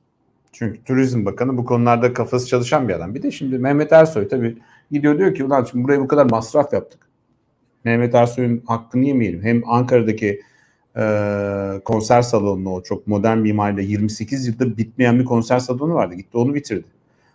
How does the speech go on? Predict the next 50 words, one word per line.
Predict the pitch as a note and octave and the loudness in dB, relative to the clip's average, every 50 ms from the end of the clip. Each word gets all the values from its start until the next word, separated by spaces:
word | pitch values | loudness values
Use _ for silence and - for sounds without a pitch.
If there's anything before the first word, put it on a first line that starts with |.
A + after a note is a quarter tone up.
| _ _ | _ _
Atatürk | - G2 - A#2 A2 - C3+ C3 - | -8 -6 -4 -4 -2 -2 -4 -2 0
Kültür | A#2+ A2+ A2 - C3 | 0 0 2 4 6
Merkezi'ni | C3 B2+ B2+ B2 C3 B2+ A#2+ C3 C#3+ C#3+ | 6 6 6 6 4 2 2 2 2 0
bitirdi | C#3+ C3+ - D3 B2+ G2+ G2 E2+ - | 0 0 0 0 0 0 0 -4 -6
çok | - - G#2 G#2+ - | -8 -10 -6 -2 0
hızlı | A2+ G#2 A2 A2+ | 0 2 2 0
bir | G#2 | -2
şekilde. | G#2 - G2+ G2 - F2+ F2 F2 E2+ - _ _ _ _ _ _ _ _ _ _ _ _ _ _ _ _ _ _ _ _ | -2 -4 -6 -6 -8 -10 -12 -12 -14 -16 _ _ _ _ _ _ _ _ _ _ _ _ _ _ _ _ _ _ _ _
E | - A#2+ | -2 -2
şimdi | A#2 - D3 C#3+ C#3+ C#3 C3+ | 0 0 2 4 4 6 6
bir, | C#3+ D3+ - - D#3 | 6 6 4 4 2
bir | D#3 D3 | 4 4
de | D#3 | 4
sponsor | D3 - - - D3+ D3+ C#3+ - E3+ E3 D3+ B2+ | 4 2 2 2 2 4 6 6 8 6 8 6
bulmuş. | A2+ A2+ D#3 D#3+ - | 2 0 0 -2 -2
O | B2 | -2
da | A#2+ C3 | -2 -2
çok | - F3+ - D#3+ | -2 -2 -2 -2
akıllıca | D#3+ D#3 C#3+ C3 A2 G#2+ G#2+ G#2 | -2 -2 0 0 0 0 0 -2
bir | G2+ | -4
şey. | - - E3 | -6 -8 -12
Çünkü | D#3+ - A#2+ A2 A#2+ B2 | -10 -8 -8 -2 0 2
oranın | A#2 A#2+ A#2+ B2 B2 | 4 4 4 4 4
bir | B2 | 2
sürdürülebilir | A#2+ - - B2 A#2 A#2+ B2 B2 B2+ C3 B2+ C3+ C3+ B2+ | 0 0 0 2 2 2 4 4 4 4 4 2 0 2
bir | B2+ B2+ B2+ B2+ | 2 2 2 2
ekosistemi | B2 B2+ C3 B2+ B2+ - - - B2+ C3 | 0 -2 -2 -2 -4 -2 -2 0 2 2
olması | B2+ A#2+ G#2+ G2 - - G2+ | 2 2 0 -2 -4 -4 -4
lazım. | F2+ F2+ - - - - _ - | -4 -4 -6 -12 -18 -20 _ -10
E | C#3+ | -6
o | D3 D#3 D#3 D3 | -2 -2 0 4
da | |
ola | D#3 D#3 D#3 D#3 D#3 | 4 6 6 6 6
ola | D#3 D3 D3 C#3 C#3 | 6 4 4 4 6
devlet | D3 D3 D3 D#3 D#3 D#3 | 6 6 6 6 6 6
olmuş. | C#3+ A#2+ G#2+ - - - | 4 4 2 0 -4 -4
Demiş | B2 A#2+ B2 A#2+ - | -2 -2 -2 -2 -4
ki, | - A#2+ | -4 -4
rica | B2+ B2 B2 C3+ B2+ | -2 2 4 4 4
etmiştir | A2+ - - G#2+ - - - G2 | 4 2 -2 -10 -16 -16 -12 -10
muhtemelen, | G2 G2+ G2+ - - A2 G2 G2 F#2 F#2 | -10 -10 -8 -4 -4 -2 -2 -2 -4 -4
"Ya | F#2+ G2 G2+ G2 G2 | -4 -6 -6 -6 -8
şuna | - - - G#2 G#2 G2+ | -8 -10 -12 -10 -10 -10
bir | G#2 G2+ | -10 -10
sponsor | G2+ - - _ - G#2+ G2+ - - B2 G#2+ | -12 -14 -10 _ -6 -6 -4 -2 0 2 2
olun | G#2+ G2+ G#2+ A2+ A2+ | 2 2 0 -2 0
da | G#2+ | 0
hani | G#2+ G#2 G#2 G2+ | 0 0 0 0
bak | G#2 G2+ - - | -2 -2 -2 -4
buradaki | G#2+ G#2 G#2 G#2 - - G#2+ G#2 | -4 -2 -2 -2 -2 -4 -8 -8